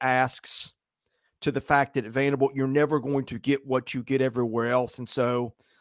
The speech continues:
let's keep your expectations low. Let's set the bar here when it needs to be here and, and see if we can get, and I, and I got some other follow-ups 'cause I, I have some questions about him getting, um,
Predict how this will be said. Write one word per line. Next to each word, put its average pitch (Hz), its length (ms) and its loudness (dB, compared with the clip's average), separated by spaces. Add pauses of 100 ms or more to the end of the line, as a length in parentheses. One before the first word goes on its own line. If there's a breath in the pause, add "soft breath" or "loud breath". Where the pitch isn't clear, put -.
(100)
let's 151 160 -2
keep - 260 -6
your 175 140 6
expectations 160 800 0
low. 135 460 6 (440)
Let's 135 160 0
set 165 240 4
the 160 80 0
bar 143 240 6
here 175 320 4
when 147 160 0
it 135 60 -6
needs 135 240 -6
to - 80 -14
be 123 160 -4
here 139 560 0 (720)
and, 127 320 -8
and 139 140 -2
see 160 180 2
if 143 120 -2
we 139 120 0
can 123 100 -12
get, 120 120 0
and 131 100 2
I, 160 160 8
and 226 160 4
I 302 100 2
got 294 160 0
some 180 160 4
other 170 160 8
follow-ups 123 380 2
'cause 147 160 -4
I, 214 260 6
I 208 160 8
have 208 180 2
some 147 180 -8
questions 135 500 2
about 117 200 0
him 120 200 -6
getting, 117 500 -2 (680)
um, 117 420 4